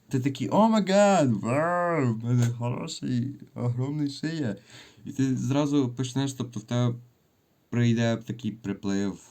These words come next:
дофаміну, і ти захочеш, такий драйв прийде, що ти такий, "О, я хочу ще".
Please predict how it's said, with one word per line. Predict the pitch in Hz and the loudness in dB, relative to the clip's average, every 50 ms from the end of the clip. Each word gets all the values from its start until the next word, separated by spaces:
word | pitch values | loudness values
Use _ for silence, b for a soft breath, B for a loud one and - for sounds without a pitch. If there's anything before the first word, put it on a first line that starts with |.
| - | -18
дофаміну, | - 117 - 92 92 - 92 90 95 104 110 113 104 | -16 -12 -12 -12 -10 -8 -6 -4 -2 -2 -2 -2 -4
і | 95 | -4
ти | 95 - 98 | -6 -8 -12
захочеш, | 95 98 95 - - 101 98 - 95 95 - - - _ _ _ _ _ _ | -12 -12 -12 -8 -8 -8 -8 -8 -8 -10 -10 -12 -14 _ _ _ _ _ _
такий | _ - - 101 98 92 90 87 87 | _ -12 -8 -6 -6 -6 -8 -8 -6
драйв | 98 95 92 90 92 95 90 - | -4 -2 0 0 0 -2 -2 -4
прийде, | - - 82 78 80 82 80 | -10 -10 -10 -10 -10 -10 -12
що | - - - 85 82 - b b b b b b b b b b b b b - | -12 -14 -14 -14 -14 -14 b b b b b b b b b b b b b -16
ти | - | -14
такий, | - 95 - - 80 - - - | -14 -12 -10 -8 -8 -8 -6 -6
"О, | 110 110 113 117 110 107 104 101 98 | -2 0 0 0 0 0 -2 -2 -2
я | 95 92 92 | -4 -6 -8
хочу | - - - 107 107 101 - 95 | -10 -6 -2 -2 -2 -2 -4 -8
ще". | 92 - - 104 98 92 85 - | -8 -6 -2 -2 -2 -2 -2 -6